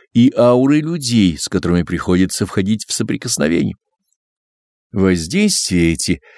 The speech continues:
идущие от сознаний, стоящих на более низкой ступени духа, в большинстве своем влекут вниз. Возвышают лишь те, что стоят выше по лестнице духа,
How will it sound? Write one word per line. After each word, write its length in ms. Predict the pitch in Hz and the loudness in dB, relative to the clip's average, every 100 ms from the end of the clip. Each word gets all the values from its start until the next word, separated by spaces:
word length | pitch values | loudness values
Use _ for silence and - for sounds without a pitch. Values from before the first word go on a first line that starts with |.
| - - | -12 -2
идущие 560 | 101 98 98 - 101 | 0 2 2 2 2
от 100 | 104 | 0
сознаний, 800 | - 113 110 101 131 131 87 78 | 0 2 2 2 0 2 -2 -6
стоящих 680 | - 90 92 107 - 98 - - - - | -8 -2 2 2 0 -8 -10 -20 -20 -2
на 140 | 107 | 0
более 320 | 104 110 113 | 4 4 4
низкой 440 | 117 147 127 - 92 | 2 0 -2 -2 -6
ступени 480 | - 85 120 117 90 | -4 -2 0 2 2
духа, 440 | 80 101 - 117 - - | 2 0 0 -4 -4 0
в 40 | |
большинстве 680 | 98 - 98 - - 92 92 | 0 0 -4 -2 0 2 2
своем 420 | - 98 110 113 _ _ | 2 2 2 0 _ _
влекут 420 | - 87 - 101 90 | -4 -4 -4 -10 0
вниз. 320 | 95 90 - _ _ _ _ _ _ _ _ | 0 0 -6 _ _ _ _ _ _ _ _
Возвышают 1040 | - 87 101 92 110 113 - 120 113 110 101 | -4 0 2 2 0 0 2 2 4 2 0
лишь 340 | 95 85 - | -2 -2 -8
те, 200 | - 95 | -2 -2
что 180 | 92 90 | 0 -6
стоят 460 | 87 - 80 78 - | -6 -2 -2 -2 -6
выше 500 | 71 117 180 - 160 | -2 0 0 -4 -4
по 140 | - | -2
лестнице 560 | 120 127 - 110 - 95 | 0 0 0 -2 -4 -4
духа, 360 | 90 87 87 | -4 -4 -8